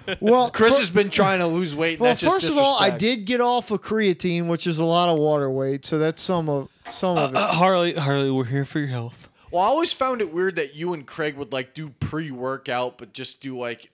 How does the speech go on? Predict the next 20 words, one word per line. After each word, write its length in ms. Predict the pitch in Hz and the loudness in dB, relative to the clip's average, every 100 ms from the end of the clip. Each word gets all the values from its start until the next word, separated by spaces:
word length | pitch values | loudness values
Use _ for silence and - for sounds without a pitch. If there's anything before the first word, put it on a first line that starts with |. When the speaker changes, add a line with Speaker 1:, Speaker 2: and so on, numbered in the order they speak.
| - | -12
Speaker 2:
a 80 | |
regular 800 | 113 113 127 117 120 120 117 113 - _ - | -10 -6 -6 -6 -8 -6 -8 -10 -16 _ -14
workout. 640 | 113 117 110 101 92 85 | -8 -8 -8 -8 -8 -10
Wha-, 240 | 104 117 120 | -14 -12 -12
what 200 | 131 156 | -8 -8
was 120 | 151 | -8
the 80 | 147 | -10
point 240 | - 156 | -12 -12
of 100 | 131 | -12
going 240 | 107 123 110 | -10 -10 -10
hardo 540 | - 123 120 113 110 | -10 -6 -6 -6 -8
with 160 | 110 - | -10 -14
the 60 | 104 | -16
pre-workout? 800 | - 123 104 104 107 101 92 90 | -14 -14 -10 -10 -10 -8 -8 -6
Like, 160 | 117 - 107 - | -10 -10 -20 -12
now 220 | 143 156 | -2 0
you're 180 | 170 156 | 0 -2
saying 300 | 147 151 143 | -4 -4 -4
you're 180 | 135 127 | -8 -4
off, 400 | 131 139 139 - | 0 2 0 -4